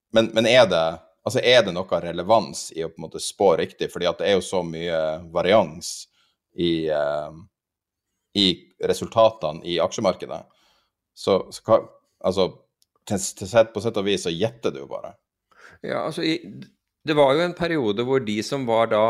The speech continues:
Speaker 2: best til, om du vil, å spå, nå, nå er jo ingen gode til å s-, til, til å spå, ingen vet fremtiden. Men de som var best, det var jo også de som tjente mest, fordi, altså, i hvert fall hvis spådommen deres slo til, så tjente de voldsomt. Men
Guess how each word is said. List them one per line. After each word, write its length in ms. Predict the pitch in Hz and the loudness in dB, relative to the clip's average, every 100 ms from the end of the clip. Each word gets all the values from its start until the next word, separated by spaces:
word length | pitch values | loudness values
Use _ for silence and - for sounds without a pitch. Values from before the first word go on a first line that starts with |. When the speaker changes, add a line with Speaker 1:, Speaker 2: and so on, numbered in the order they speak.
| 120 127 - _ | 0 -8 -18 _
Speaker 2:
best 600 | - 95 87 127 - - - - | -14 -4 -2 -2 -4 -8 -20 -4
til, 240 | 123 117 110 | -2 -2 -2
om 220 | 117 120 | -2 0
du 60 | 117 | 0
vil, 140 | 117 113 | 0 0
å 60 | 127 | -6
spå, 220 | 123 156 175 151 135 | -2 0 2 0 -6
nå, 200 | 131 135 127 113 | 0 2 2 0
nå 120 | 123 120 | 2 4
er 140 | 101 | 2
jo 120 | 117 127 | 0 0
ingen 380 | 110 104 151 131 | -2 0 -2 -2
gode 220 | 107 92 | -4 -4
til 80 | 117 | -8
å 20 | |
s-, 360 | 117 - 107 - | -10 -14 -14 -4
til, 200 | 117 104 | -4 -4
til 160 | - 110 | -6 -6
å 60 | 113 | -4
spå, 140 | 123 | -2
ingen 280 | 127 104 107 | -2 0 0
vet 180 | 92 95 | 0 0
fremtiden. 600 | - 82 - 82 92 98 _ _ - - - _ - | -2 -6 -4 -6 -6 -10 _ _ -20 -20 -20 _ -2
Men 140 | 127 | 0
de 80 | 127 | 0
som 160 | 120 139 | 0 0
var 140 | 143 | 2
best, 240 | 165 180 - | 0 -2 0
det 80 | 110 | 2
var 100 | 120 | 2
jo 60 | 113 | 0
også 160 | 101 104 | 0 -4
de 140 | 98 | -6
som 140 | 95 113 | -6 -8
tjente 540 | - 101 73 - 104 107 - _ _ - | -2 -2 -2 -4 -2 -2 -8 _ _ -4
mest, 320 | 107 110 - - | 0 0 -2 -8
fordi, 300 | 110 110 117 | -4 0 0
altså, 160 | 113 120 | 0 2
i 60 | 110 | 0
hvert 100 | - | 2
fall 160 | 123 | 0
hvis 140 | 113 - | 0 -4
spådommen 400 | 127 95 92 101 | 0 0 0 0
deres 240 | 107 120 | -2 -4
slo 140 | 135 101 - | -4 -4 -4
til, 100 | 160 | -8
så 100 | 123 | -8
tjente 400 | - 113 82 98 | -4 -4 -4 -8
de 160 | 101 110 | -4 0
voldsomt. 540 | 104 90 - 101 101 _ _ - - - - 135 | 0 -2 -2 -4 -4 _ _ -20 -20 -20 -8 2
Men 280 | 147 156 | 2 0